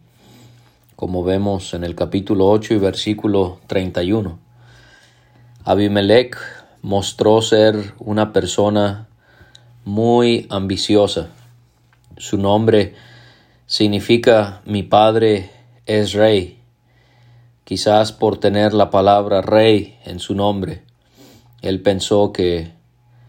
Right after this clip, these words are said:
él iba a ser algún día un rey. Abimelech no era el sucesor de su padre Gedeón como juez de Israel, porque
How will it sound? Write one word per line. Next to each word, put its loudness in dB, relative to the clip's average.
él 0
iba 4
a 2
ser 0
algún 0
día 0
un -8
rey. -6
Abimelech 2
no 0
era 4
el 0
sucesor -2
de -6
su -6
padre 2
Gedeón 0
como -8
juez 4
de 2
Israel, 0
porque -4